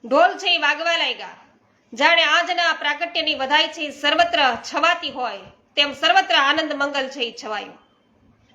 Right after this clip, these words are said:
હવે આગળ છઠ્ઠી પંક્તિમાં કહે છે ગોપાલદાસજી કે આ સિદ્ધ ગંધર્વ ગુણી અપ્સરા ઉલટિયા નૃત્યને નાદ, આહલાદ ભૈરા શ્રી વલ્લભજીને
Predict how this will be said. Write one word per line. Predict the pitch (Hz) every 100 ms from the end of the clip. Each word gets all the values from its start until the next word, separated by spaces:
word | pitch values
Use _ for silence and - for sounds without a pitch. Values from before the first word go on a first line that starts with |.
| _ _ _ _ _ -
હવે | 311 392
આગળ | 370 359 359
છઠ્ઠી | 392 349
પંક્તિમાં | 330 311 311 330 311 294
કહે | - 240 311
છે | 302 269 208 - - _ _ _ _ _ _ -
ગોપાલદાસજી | 285 320 311 269 254 240 208 208 - _ _ _ _ _ _ _ _ -
કે |
આ | 339 370 415
સિદ્ધ | 415 - 415 330 294
ગંધર્વ | 392 359 339 359 359 349
ગુણી | 302 339 339
અપ્સરા | 320 - 330 320 311 262 220 - _ _ _ _ _ -
ઉલટિયા | 370 415 403 370 349
નૃત્યને | 311 359 - 339 320 302
નાદ, | 285 320 359 294 226 233 - _ _ -
આહલાદ | 294 320 381 415 403 330
ભૈરા | 302 339 339 320
શ્રી | 311 320
વલ્લભજીને | 285 302 339 339 320 330 381 - - - 240 294 311 349 403